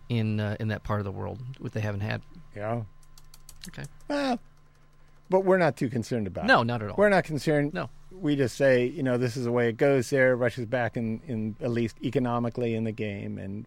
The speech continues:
Speaker 2: we're still leading the, uh, sale,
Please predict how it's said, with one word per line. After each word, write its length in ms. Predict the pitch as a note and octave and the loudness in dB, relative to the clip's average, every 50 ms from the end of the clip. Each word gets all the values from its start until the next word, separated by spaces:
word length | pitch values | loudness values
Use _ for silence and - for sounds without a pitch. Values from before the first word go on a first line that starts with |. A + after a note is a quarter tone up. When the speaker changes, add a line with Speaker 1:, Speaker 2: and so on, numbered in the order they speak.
| - D#3 | -8 -4
Speaker 2:
we're 180 | A#2 A2+ G#2+ | -2 -2 -2
still 500 | G#2 - - C3 A#2+ A2 G#2+ A2 G#2+ G#2 - _ _ _ _ _ _ | -2 -2 -2 0 0 0 0 0 -2 -4 -8 _ _ _ _ _ _
leading 600 | A#2+ A#2 A#2 C3+ C3+ B2+ A2+ A2+ G2 G2+ G2+ F#2+ F#2+ - - - - - - - - - - - - - - - - - | -2 2 2 4 4 2 2 -2 -2 -4 -6 -8 -10 -12 -18 -20 -20 -20 -20 -20 -20 -20 -20 -20 -20 -20 -20 -20 -20 -14
the, 380 | B2 A#2 A2 G#2+ G#2+ A2 G#2+ A2 | -10 -8 -8 -6 -6 -6 -8 -8
uh, 60 | A2+ - C3+ B2 A#2 B2 - | -8 -10 -10 -14 -14 -16 -16
sale, 540 | - - - C3 A#2 A2+ A2 G#2 G2 G2+ F#2+ | -18 -8 -6 -2 0 0 0 0 -2 -4 -8